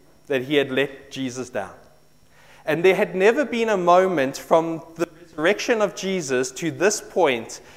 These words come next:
where Jesus had one-on-one time with Peter. And so it's a very, very interesting conversation that they have here. And wherever there is a pattern in Scripture, take note, because the, the author is trying to say something,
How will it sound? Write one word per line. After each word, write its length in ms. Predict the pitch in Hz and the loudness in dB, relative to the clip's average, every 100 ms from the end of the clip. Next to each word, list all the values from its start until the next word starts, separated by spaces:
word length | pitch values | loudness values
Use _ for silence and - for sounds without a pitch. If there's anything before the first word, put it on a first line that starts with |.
| - - | -20 -2
where 160 | 151 156 | 0 0
Jesus 480 | 170 190 220 220 | 0 -4 -4 -8
had 200 | - 185 | 0 0
one-on-one 760 | 143 143 165 214 202 165 156 156 | 0 0 0 0 0 2 0 0
time 400 | - - 143 120 | -6 -4 -2 -2
with 200 | 120 - | -6 -8
Peter. 420 | - 127 - 104 - - _ _ _ _ _ - - 143 | -12 -12 -12 -14 -14 -20 _ _ _ _ _ -20 -14 -8
And 160 | 139 | -6
so 180 | - 175 | 4 4
it's 220 | 180 180 | 4 2
a 60 | 165 | -2
very, 680 | 120 139 202 208 214 214 | 0 6 6 6 2 0
very 480 | 175 196 196 190 190 | -2 2 2 2 0
interesting 600 | 180 185 185 190 - 180 | -2 -4 -4 -10 -4 -4
conversation 800 | 170 196 175 170 - 175 165 - | -2 0 0 -2 0 0 0 -2
that 160 | 160 156 | -4 -2
they 100 | 147 | -2
have 240 | 151 156 | 0 -2
here. 220 | - 127 - - - | -2 -2 -2 -12 -10
And 100 | 156 | 0
wherever 360 | 170 180 214 220 | 2 2 2 4
there 180 | 214 214 | 4 2
is 140 | 208 | 0
a 40 | |
pattern 600 | - - 214 214 - 156 160 | -8 2 2 2 0 0 0
in 180 | 156 | -4
Scripture, 640 | 156 - 226 - 170 139 139 - - - | -6 -2 -2 0 2 2 0 -14 -20 -6
take 300 | - 180 156 | 0 0 0
note, 520 | 156 151 131 - - - - _ _ | -2 0 -2 -8 -16 -16 -20 _ _
because 380 | 139 131 160 123 | -14 -2 -2 -2
the, 200 | - 151 | -2 -2
the 180 | 143 151 | -2 -2
author 280 | 160 175 170 | 0 0 0
is 100 | 151 | -2
trying 200 | 170 156 | -2 -4
to 60 | |
say 220 | 147 151 143 | -2 0 0
something, 500 | 143 135 - 131 | 0 -4 -2 -4